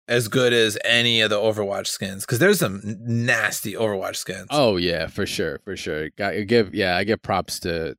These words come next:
Speaker 2: to, to the Overwatch team that, that designed those. But, like, Apex,
Speaker 1: Yeah, their art
Speaker 2: A-,
Speaker 1: team is nuts.
Speaker 2: Apex has always been like, you know, here's a color, like, especially, especially fucking
Speaker 1: <laughs>
Speaker 2: season one, baby. If you remember that, it was like, "Yo, here's the color.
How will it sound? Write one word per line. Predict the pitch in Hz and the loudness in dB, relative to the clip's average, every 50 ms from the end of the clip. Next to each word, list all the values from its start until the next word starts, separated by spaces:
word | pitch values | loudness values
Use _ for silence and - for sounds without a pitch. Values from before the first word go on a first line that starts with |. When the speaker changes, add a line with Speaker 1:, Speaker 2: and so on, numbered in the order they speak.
| _ - | _ -10
Speaker 2:
to, | - 92 85 80 76 82 85 _ _ _ _ _ _ _ _ _ - | -8 -6 -6 -6 -6 -8 -12 _ _ _ _ _ _ _ _ _ -10
to | 95 85 | -10 -8
the | 82 82 76 | -8 -8 -8
Overwatch | 85 87 85 85 87 87 82 80 - | -8 -8 -8 -6 -4 -4 -4 -6 -8
team | - 90 76 | -10 -10 -10
that, | 76 71 71 - _ - | -10 -10 -10 -12 _ -14
that | 90 80 | -12 -10
designed | 80 85 82 87 87 82 80 78 78 | -10 -8 -6 -4 -4 -4 -6 -6 -8
those. | 78 78 78 78 78 - - - _ - | -8 -8 -8 -10 -12 -14 -16 -18 _ -14
But, | 85 78 - | -12 -12 -8
like, | - 95 107 110 | -6 -4 -4 0
Apex, | 120 143 147 - 165 156 | 0 2 2 4 4 4
Speaker 1:
Yeah, | 135 135 | 6 6
their | 143 147 | 8 8
art | 147 | 6
Speaker 2:
A-, | 156 | 6
Speaker 1:
team | 143 131 110 101 | 4 0 -2 -4
is | 95 87 | -6 -6
nuts. | - 98 98 101 95 - | -8 -8 -8 -8 -4 -2
Speaker 2:
Apex | 120 123 - - 113 107 - | -2 0 2 2 2 2 2
has | - 95 98 | 0 -2 0
always | 95 95 92 90 87 | 0 0 0 -2 -2
been | 85 90 87 90 | -4 -4 -4 -4
like, | 85 85 85 85 85 95 - | -4 -4 -2 -2 -4 -2 0
you | - 175 | 2 2
know, | 135 98 90 101 - _ _ _ | 4 2 0 -2 -6 _ _ _
here's | - 101 101 104 98 113 | -2 2 2 2 4 2
a | 113 | 0
color, | - - - 139 151 151 143 | 2 4 6 6 6 6 4
like, | - 113 123 120 | 4 4 4 6
especially, | 113 - 165 165 - 160 139 117 | 6 6 6 6 6 6 4 4
especially | 107 - - 165 170 - 131 107 | 4 6 6 4 6 6 4 4
fucking | - 120 113 - - 110 104 101 | 4 4 2 2 4 2 2 2
Speaker 1:
<laughs> | 95 | 2
Speaker 2:
season | - - 139 143 135 123 110 | 2 4 6 6 8 8 6
one, | 120 131 135 117 | 6 6 6 6
baby. | 110 113 110 104 110 | 6 6 6 6 4
If | 113 | 6
you | 139 156 | 6 8
remember | 143 131 135 127 120 | 8 8 8 6 6
that, | 123 135 131 | 6 6 6
it | 120 113 | 6 6
was | 117 110 110 | 6 6 6
like, | 113 110 113 | 4 6 8
"Yo, | 165 190 | 8 8
here's | 127 143 139 139 131 | 8 8 6 6 6
the | 139 | 4
color. | - - - - - 110 95 92 | 4 6 8 8 8 8 6 2